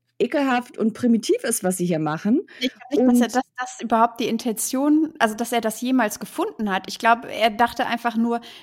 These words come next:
Speaker 2: dass es die anderen Frauen sind und die sind ja alle schon geclaimed. Also was soll
Speaker 1: Ja,
Speaker 2: er
Speaker 1: ja,
Speaker 2: da?
Speaker 1: weil sein Dick reagiert ja auch nicht mehr auf die, ne?
Speaker 2: Eben.
Speaker 1: Deswegen, ähm, hat er da eher, ich glaube, es ist tatsächlich, da hast du recht, ich glaube, das ist wahrscheinlicher. Und dann, ähm,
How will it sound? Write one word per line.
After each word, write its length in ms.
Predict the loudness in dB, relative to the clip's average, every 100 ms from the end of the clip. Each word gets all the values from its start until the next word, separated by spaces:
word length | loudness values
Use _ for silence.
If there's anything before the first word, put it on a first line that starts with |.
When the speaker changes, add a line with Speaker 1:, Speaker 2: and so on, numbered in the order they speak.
| -2
Speaker 2:
dass 180 | 0 0
es 300 | -2 -4 -8 -14
die 260 | -6 0 4
anderen 400 | 6 6 6 4
Frauen 480 | -2 0 2 4 2
sind 160 | 2
und 100 | 2
die 80 | 0
sind 160 | 2 4
ja 120 | 4
alle 120 | 2
schon 240 | -2 -2
geclaimed. 720 | -2 -4 0 2 2 -2 -6 -6
Also 320 | -4 -4 -2
was 160 | -2 2
soll 120 | 4
Speaker 1:
Ja, 20 |
Speaker 2:
er 80 | 4 4
Speaker 1:
ja, 0 |
Speaker 2:
da? 140 | 2 2
Speaker 1:
weil 220 | 2 2
sein 260 | 2 2
Dick 340 | 2 -2 -2 0
reagiert 520 | 2 2 2 0 0
ja 220 | -2 -2
auch 100 | -4
nicht 240 | -6 -4 -4
mehr 180 | -4
auf 180 | -6 -8
die, 200 | -8 -8
ne? 260 | -6 -4 -4 -6 -18 -20 -12
Speaker 2:
Eben. 100 | -2
Speaker 1:
Deswegen, 680 | 0 0 2 2 2 0 0
ähm, 500 | 0 0 0 0 -4 -6
hat 240 | -6 -4 0
er 100 | 0
da 80 |
eher, 260 | 0 0 0
ich 100 | 0
glaube, 180 | -2 -2
es 80 | -4
ist 140 | -4
tatsächlich, 300 | -4 -4 -6
da 100 | -6
hast 140 | -6 -6
du 60 |
recht, 160 | -6 -6
ich 60 | -2
glaube, 200 | 0 2
das 100 | 0
ist 160 | -2 -2
wahrscheinlicher. 800 | -2 0 0 0 -2 -4 -4 -4 -12 -20 -20 -20 _ _ _
Und 200 | 2 2
dann, 300 | 4 2 2 -2 -8 _ _ _ -2
ähm, 580 | 0 2 4 2 0